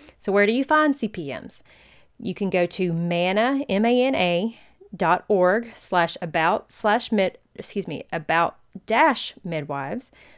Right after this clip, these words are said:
slash state dash by dash state. And there'll be a link to that in the show notes, so you don't, if I kinda jumbled it all up, so you can get it in the show notes instead, okay? The third type of midwife is just a certified midwife.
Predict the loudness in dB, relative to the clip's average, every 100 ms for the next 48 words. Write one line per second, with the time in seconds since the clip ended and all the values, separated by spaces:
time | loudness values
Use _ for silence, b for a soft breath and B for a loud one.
0 | -10 0 0 0 -6 -6 0 0 -2 -6
1 | -2 -2 -2 -8 -6 -2 -2 -2 -6 -6
2 | -6 -6 -8 -12 -8 -10 -12 -20 -8 -4
3 | 0 0 2 0 -2 -12 -14 -4 2 2
4 | 2 -2 0 0 2 0 -4 -4 -2 -2
5 | -4 -8 -10 -12 -14 -14 _ _ _ _
6 | -4 0 0 0 -4 -2 -2 -2 -2 0
7 | 0 0 0 0 -4 -6 -12 -8 -6 -6
8 | -2 0 0 -2 -4 -4 -4 -4 -6 -8
9 | -10 -10 -8 -8 -8 -12 b b -10 -8
10 | -8 -12 _ _ _ _ -8 -8 0 0
11 | 2 -2 -2 -2 -2 -2 -2 0 0 0
12 | -4 -4 -4 -4 -8 -8 -8 -2 0 0
13 | -2 0 0 0 -2 0 2 2 0 -10